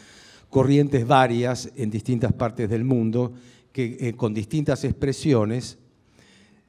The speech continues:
eh, inauguraron la presencia de la juventud como masa. La juventud existió siempre, pero como masa.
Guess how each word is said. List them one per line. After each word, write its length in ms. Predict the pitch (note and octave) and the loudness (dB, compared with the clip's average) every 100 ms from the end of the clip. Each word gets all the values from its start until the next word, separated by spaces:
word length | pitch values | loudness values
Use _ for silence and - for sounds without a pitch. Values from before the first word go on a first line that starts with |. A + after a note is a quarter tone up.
| _ _ _ _ - | _ _ _ _ -10
eh, 1000 | G#2+ G2+ F#2+ F#2 F2+ F#2 F#2 F2+ F#2 F2+ _ | -4 -2 -2 -4 -4 -6 -8 -10 -12 -16 _
inauguraron 720 | C#3+ D3+ C#3 C#3+ D3 D#3 D#3 C#3+ | 2 6 6 6 6 6 6 4
la 140 | B2 | 0
presencia 560 | B2+ G#2+ C#3+ C3+ C#3 A#2+ | -4 -2 -2 -2 -2 -2
de 100 | A#2 | -2
la 80 | |
juventud 400 | A2+ A2+ A2+ G#2+ | -4 -4 -6 -4
como 240 | C#3+ A#2+ A2 | -2 0 0
masa. 500 | A2+ G#2+ - - - _ _ _ _ _ _ _ _ _ _ _ _ | -2 -4 -10 -14 -20 _ _ _ _ _ _ _ _ _ _ _ _
La 120 | F#2 | -8
juventud 280 | F#2 F#2+ A#2 | -4 -2 -2
existió 320 | G#2 G2+ F#2 | -2 -2 -2
siempre, 440 | F2 A#2 E2+ - D2+ _ _ _ _ _ _ _ _ _ _ _ _ _ | -2 -4 -6 -10 -20 _ _ _ _ _ _ _ _ _ _ _ _ _
pero 160 | G2+ G2+ | -6 -4
como 200 | G#2 A2 | -4 -2
masa. 480 | A#2 - - E2 | -4 -4 -12 -14